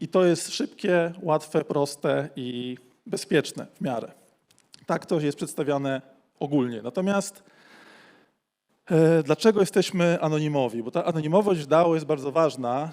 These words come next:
czyli generalnie my nie jesteśmy w tym dao naszym, w tej naszej firmie jako Przemek Karda czy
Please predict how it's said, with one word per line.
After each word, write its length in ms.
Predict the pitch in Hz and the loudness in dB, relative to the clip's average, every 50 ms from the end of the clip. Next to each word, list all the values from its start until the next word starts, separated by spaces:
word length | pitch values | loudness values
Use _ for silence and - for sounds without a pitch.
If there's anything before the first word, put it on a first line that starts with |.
| - - | -14 -16
czyli 200 | - - 156 135 | -14 -10 -8 -6
generalnie 460 | 135 151 151 156 175 180 180 175 170 165 | -4 -2 -2 0 0 0 0 0 -2 -2
my 140 | 165 175 | -2 -2
nie 240 | 175 175 175 170 165 | -2 -2 -2 -2 -4
jesteśmy 680 | 156 156 - - 226 233 - - 196 170 156 151 151 147 | -4 -6 -4 -6 -6 -6 -6 -4 -4 -4 -4 -4 -6 -8
w 100 | - - | -12 -14
tym 220 | - 170 143 131 123 | -12 -12 -12 -8 -4
dao 380 | 139 147 147 131 123 123 123 | -4 -2 0 0 -2 -2 -4
naszym, 320 | 123 120 120 - - 151 143 | -6 -8 -10 -10 -12 -14 -12
w 40 | |
tej 80 | - 156 | -12 -12
naszej 220 | 139 135 - - | -12 -12 -14 -14
firmie 280 | - - 170 139 143 143 | -12 -12 -10 -8 -6 -6
jako 440 | 139 135 135 - 147 131 127 123 120 | -6 -6 -6 -6 -4 -4 -4 -4 -6
Przemek 360 | - - - 131 127 117 - | -8 -10 -10 -8 -8 -8 -6
Karda 640 | - 135 131 131 127 117 135 127 123 123 123 120 | -4 -4 -4 -4 -4 -4 -4 -4 -2 -2 -4 -6
czy 960 | 123 - - - 123 120 120 117 117 117 117 117 117 117 117 117 120 - - | -6 -8 -10 -8 -8 -6 -6 -8 -8 -8 -8 -6 -6 -6 -6 -6 -8 -10 -12